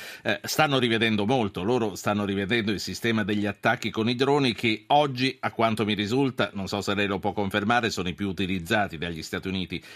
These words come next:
E secondo un rapporto indipendente che vedevo prima di venire in studio, avrebbero già ucciso trentotto persone occidentali dal duemiladue. Non si sa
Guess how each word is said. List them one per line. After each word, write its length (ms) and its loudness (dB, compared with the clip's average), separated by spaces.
E 60 -4
secondo 400 4
un 80 6
rapporto 460 2
indipendente 800 2
che 100 -2
vedevo 300 0
prima 280 0
di 80 0
venire 300 2
in 60 0
studio, 420 2
avrebbero 520 4
già 180 4
ucciso 640 0
trentotto 720 2
persone 760 2
occidentali 960 2
dal 220 0
duemiladue. 680 0
Non 160 0
si 160 -4
sa 220 2